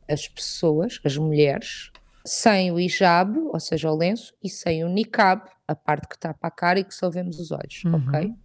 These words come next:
Speaker 1: E não há diferença <laughs> quase nenhuma. Nós somos todos um. Portanto, o preconceito, e muitas vezes gerado, não quero, mais uma vez, ferir suscetibilidade,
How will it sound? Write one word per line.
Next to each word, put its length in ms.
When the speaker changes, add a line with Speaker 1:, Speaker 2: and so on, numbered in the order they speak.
Speaker 1:
E 160
não 300
há 120
diferença 800
<laughs> 160
quase 340
nenhuma. 640
Nós 280
somos 380
todos 400
um. 200
Portanto, 440
o 80
preconceito, 1400
e 140
muitas 340
vezes 280
gerado, 840
não 340
quero, 580
mais 260
uma 120
vez, 200
ferir 260
suscetibilidade, 840